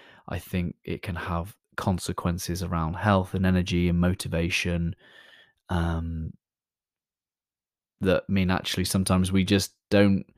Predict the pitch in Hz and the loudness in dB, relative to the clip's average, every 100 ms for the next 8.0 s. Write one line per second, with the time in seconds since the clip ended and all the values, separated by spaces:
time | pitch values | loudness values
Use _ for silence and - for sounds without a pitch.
0 | - - _ _ - 95 87 85 - 85 | -20 -20 _ _ 0 0 0 -2 -2 -4
1 | - 82 - 87 - 85 - 90 82 - | -4 -4 -2 -2 -2 -4 -2 0 0 -2
2 | 87 - 90 87 82 82 78 - 104 - | -6 -4 -4 -2 -2 -2 -4 -6 -10 -18
3 | - 98 87 78 87 87 90 87 87 87 | -12 -6 -4 -2 0 2 2 4 2 -2
4 | 90 87 82 - 85 80 82 - 82 - | -2 0 0 0 0 0 -2 -2 -4 -6
5 | - - - - - 87 92 82 87 87 | -18 -20 -20 -16 -8 0 2 4 4 4
6 | 87 - 90 85 - 80 - 90 85 - | 2 2 2 2 2 0 2 2 2 2
7 | 90 90 95 87 85 92 98 95 92 - | 0 2 0 -2 -2 -2 0 2 0 -2